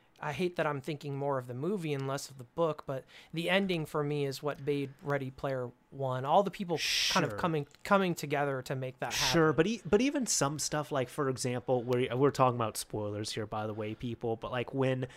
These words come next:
Speaker 2: um, when he
Speaker 1: I'm trying not to, you
Speaker 2: when,
Speaker 1: know?
Speaker 2: when he ends up meeting his best friend, that's just, like, such an epic thing in the book because he
Speaker 1: Yes.
Speaker 2: finds out, like, uh, he is, y-, y-, he is actually a woman and, like,
Speaker 1: Yeah.
Speaker 2: completely different. And it's just, like, such an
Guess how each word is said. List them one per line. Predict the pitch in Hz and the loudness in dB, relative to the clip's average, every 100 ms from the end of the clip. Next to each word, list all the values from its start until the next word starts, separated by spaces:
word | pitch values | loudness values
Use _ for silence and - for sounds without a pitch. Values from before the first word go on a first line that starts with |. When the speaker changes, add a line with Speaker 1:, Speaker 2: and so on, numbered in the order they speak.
| - - - | -16 -10 -6
Speaker 2:
um, | 139 135 123 113 - - _ _ - - | -4 -4 -4 -8 -14 -20 _ _ -18 0
when | 196 | 2
he | 185 | 2
Speaker 1:
I'm | 151 156 | -2 2
trying | 247 196 143 | 4 6 8
not | 151 165 | 8 6
to, | - 127 131 | 2 -4 0
you | 143 196 | 6 8
Speaker 2:
when, | 160 | 8
Speaker 1:
know? | 160 | 8
Speaker 2:
when | 208 | 6
he | 190 220 | 6 0
ends | 208 220 | 0 4
up | 220 151 | 2 2
meeting | 143 151 160 | 0 0 2
his | 147 110 | 0 -2
best | 123 135 | -2 -2
friend, | - 127 113 123 | -4 -2 -2 0
that's | 123 - | -2 0
just, | 143 | -2
like, | 151 | -2
such | - - 127 139 | -2 -2 -2 -4
an | 131 _ | -6 _
epic | 127 123 127 - - | -6 -4 -4 -4 -2
thing | 120 123 | -2 -2
in | 120 | -4
the | 113 | -6
book | - 110 - - | -4 -6 -6 -6
because | 123 131 | 0 2
he | 143 | 2
Speaker 1:
Yes. | 131 131 | 4 6
Speaker 2:
finds | 139 135 127 | 4 4 0
out, | 117 - | 0 0
like, | 123 - - - - - | -2 -4 -12 -20 -20 -10
uh, | 131 - | -8 -8
he | - 156 160 160 160 | -8 -2 -2 -2 -2
is, | 131 135 123 - - - 151 - | 0 0 -2 -10 -20 -20 -20 -4
y-, | 165 - | -4 -4
y-, | - - - - - | -10 -20 -20 -20 -14
he | 165 - 220 226 | -6 0 0 4
is | 185 165 | 4 4
actually | 165 - 180 165 | 0 -2 0 4
a | 165 | 6
woman | 160 214 98 - _ - | 6 6 2 -8 _ -6
and, | 143 143 139 139 | -2 0 -2 2
like, | 135 139 - | 2 2 0
Speaker 1:
Yeah. | 156 | 0
Speaker 2:
completely | 131 131 180 170 175 | 2 2 2 2 4
different. | 180 208 156 127 | 4 6 4 4
And | 151 | 0
it's | 156 | 0
just, | 175 185 | 2 2
like, | 170 - | 2 0
such | - 175 - | 0 0 -2
an | 165 | -6